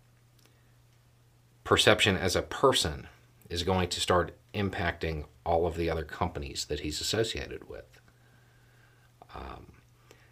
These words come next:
you know, there was a time not too long ago where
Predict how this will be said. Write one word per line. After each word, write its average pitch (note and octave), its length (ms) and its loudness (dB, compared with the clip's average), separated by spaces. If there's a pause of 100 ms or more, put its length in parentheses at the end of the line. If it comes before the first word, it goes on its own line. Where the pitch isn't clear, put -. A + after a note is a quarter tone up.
(680)
you F#2 100 2
know, G2+ 120 8
there A#2+ 200 8
was A#2 340 6
a - 140 -2
time E2 760 2 (420)
not F#2 260 4
too G2 200 2
long F2 300 4
ago F2 640 4 (560)
where G2 520 6